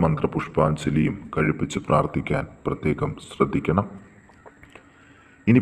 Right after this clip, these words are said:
പൂയം നക്ഷത്ര ജാതകരെ കുറിച്ച് നോക്കാം. ഉള്ളു ശുദ്ധമായ പൂയം നക്ഷത്ര ജാതകർ ജീവിത പങ്കാളിയെ അളവുറ്റ സ്നേഹം സമ്മാനിക്കുന്ന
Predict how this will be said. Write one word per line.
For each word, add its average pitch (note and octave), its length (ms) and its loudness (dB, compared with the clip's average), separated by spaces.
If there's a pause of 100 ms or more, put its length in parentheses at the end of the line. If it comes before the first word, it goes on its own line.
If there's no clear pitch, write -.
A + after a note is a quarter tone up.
പൂയം A2 360 10 (200)
നക്ഷത്ര - 400 0 (100)
ജാതകരെ D#2 400 2
കുറിച്ച് - 400 -6
നോക്കാം. D#2+ 360 0 (760)
ഉള്ളു A#2 320 12 (100)
ശുദ്ധമായ F2 720 4 (260)
പൂയം F2 380 8
നക്ഷത്ര - 440 0 (120)
ജാതകർ - 400 0 (720)
ജീവിത F#2 280 8 (100)
പങ്കാളിയെ E2 560 6 (360)
അളവുറ്റ E2+ 480 4 (400)
സ്നേഹം E2 440 0 (720)
സമ്മാനിക്കുന്ന D#2+ 720 4